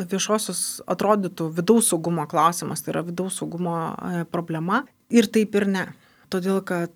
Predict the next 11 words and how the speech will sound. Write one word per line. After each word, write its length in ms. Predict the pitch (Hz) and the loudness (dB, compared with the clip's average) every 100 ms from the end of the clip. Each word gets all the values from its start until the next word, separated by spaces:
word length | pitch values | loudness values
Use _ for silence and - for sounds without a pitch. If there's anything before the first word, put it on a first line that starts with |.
| - | -4
e, 220 | 180 175 | 0 0
daugeliu 360 | 180 196 196 175 | 2 2 2 2
atveju 320 | 170 190 220 196 | 2 0 0 0
mes 180 | 180 - | 0 -2
puikiai 340 | - 196 190 | -2 -2 -2
suprantame, 640 | - 180 170 175 190 190 175 | -4 -4 -4 -2 -2 -2 -2
kad, 200 | 175 170 - - | -4 -8 -8 -6
e, 720 | 175 175 175 175 180 160 - - | -4 -2 -4 -4 -6 -8 -10 -2
tie 160 | 190 | 0
sukčiai 760 | 185 180 - - 208 202 202 190 - - - - | 0 -2 -4 0 2 2 0 -2 -6 -12 -14 -10
yra 400 | 180 160 170 180 | -6 -2 0 0